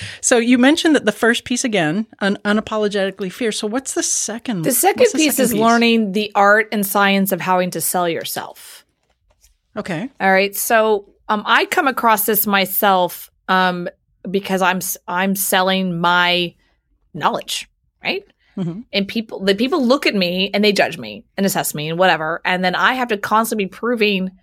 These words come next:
Speaker 2: that I've been doing online marketing since two thousand one.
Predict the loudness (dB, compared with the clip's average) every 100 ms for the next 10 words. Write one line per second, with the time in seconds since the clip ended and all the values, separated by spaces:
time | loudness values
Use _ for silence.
0 | _ -6 0 2 2 0 2 2 4 2
1 | -2 -4 -2 0 0 0 -2 -4 -6 -8
2 | -8 -8 -6 -4 -2 -2 -4 -6 -6 -10
3 | _ _ _ -12 0 2 2